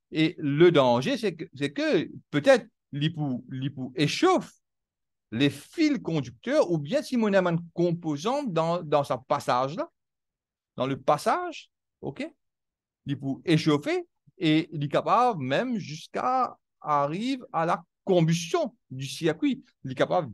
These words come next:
d'endommager la batterie et faire, comment dire, moitié dans une, dans une résistance ici,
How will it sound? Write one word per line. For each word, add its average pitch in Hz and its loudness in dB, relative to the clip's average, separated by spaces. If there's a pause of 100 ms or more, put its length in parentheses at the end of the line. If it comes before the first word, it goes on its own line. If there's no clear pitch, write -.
(260)
d'endommager 117 2
la 107 0
batterie 226 -2 (200)
et 151 2
faire, 180 2
comment 139 0
dire, 131 0
moitié 127 -2
dans 117 0
une, 110 -2 (260)
dans 110 -4
une 104 -2
résistance 117 -2
ici, 277 -10